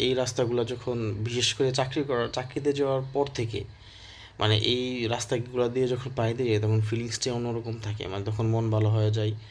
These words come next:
বা গ্রামের যে একটা প্রকৃতি, একটা খোলামেলা একটা বাতাস, আসলে এই জিনিসটাই যত ক্লান্তি আছে, যা আছে, পুরোপুরি সব কিছু দূর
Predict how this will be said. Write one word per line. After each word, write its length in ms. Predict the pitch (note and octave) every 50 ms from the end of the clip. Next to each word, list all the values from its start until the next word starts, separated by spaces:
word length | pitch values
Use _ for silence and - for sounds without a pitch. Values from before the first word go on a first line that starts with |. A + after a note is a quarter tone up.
| - - - - - - - - A2
বা 80 | A2
গ্রামের 420 | G#2 A2 A2+ A2+ A2 A2+ A#2 A2 A2
যে 100 | A#2 A#2
একটা 160 | A2 A2 A2 G#2+ G#2+
প্রকৃতি, 400 | A#2+ A2+ A2 - A2+ G#2+ A2 G#2
একটা 260 | G#2 G#2 - G#2+ G#2 G#2+ G#2+
খোলামেলা 480 | - - - B2 A#2+ A#2 A#2 A#2 A2+ A2+ A2
একটা 140 | A2 G#2+ G#2
বাতাস, 400 | G#2 G#2+ G#2+ G#2+ G#2 G2+ G2+ G#2+ - -
আসলে 240 | - - A2 G#2+ G#2 -
এই 160 | B2 C3 D3 C#3 C#3+
জিনিসটাই 480 | C#3 C3+ B2+ - - - C#3 A#2 A2+ - - - - - - - - - - - - - A2 A2
যত 240 | A#2+ B2+ B2+ B2+ - C3+ B2+ C3 -
ক্লান্তি 440 | C#3 B2+ B2 B2 B2 - C3 B2
আছে, 180 | A2+ A2 - A2 G#2+ G#2+
যা 240 | A#2 A#2 A2+ A#2
আছে, 320 | A#2 A2+ - - G#2+ C#3 C#3+ - - -
পুরোপুরি 380 | D3+ D3 C#3+ C#3 - C#3+ C3 B2
সব 200 | - - A#2+ A2 - -
কিছু 180 | A2 - B2
দূর 220 | A2+ A#2+ A#2+ A2+